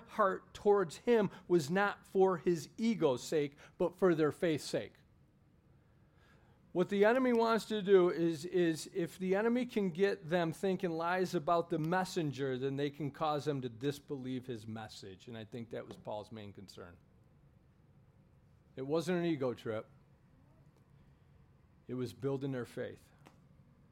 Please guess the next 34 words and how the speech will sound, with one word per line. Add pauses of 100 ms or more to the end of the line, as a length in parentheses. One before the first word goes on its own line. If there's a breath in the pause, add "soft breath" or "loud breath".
(600)
That
was
Paul's
main
concern. (2250)
"Therefore,
brethren,
we,
we
were
comforted
over
you
in
all
our
affliction (100)
and
distress (140)
and
your
faith."
And (440 loud breath)
and (140)
like
I
said,
we've
been
doing
this
a
long
time,